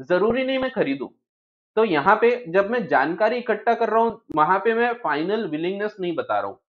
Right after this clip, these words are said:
मेरी इच्छा नहीं है, एकदम final willingness नहीं है, इसीलिए हम उसको offer नहीं बोलते। क्योंकि offer में क्या है,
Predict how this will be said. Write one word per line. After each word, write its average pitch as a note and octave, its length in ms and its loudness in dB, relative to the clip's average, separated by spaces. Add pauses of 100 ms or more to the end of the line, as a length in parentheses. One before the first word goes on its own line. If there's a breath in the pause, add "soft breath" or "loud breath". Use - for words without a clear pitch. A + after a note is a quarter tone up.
(260)
मेरी G3 200 2
इच्छा - 460 -6
नहीं B3 200 -2
है, E3 60 0
एकदम F#3 240 -4
final A3+ 440 -2
willingness A3 480 -4
नहीं A#2+ 180 -6
है, F#2+ 140 -20 (380)
इसीलिए B3 340 2
हम A#3 200 4
उसको G#3+ 560 -2 (100)
offer C#3 300 2
नहीं E3 180 -2
बोलते। C3+ 300 -4
क्योंकि F3+ 200 -4
offer E3 440 4
में A#3+ 160 -4
क्या G3+ 140 2
है, - 220 -4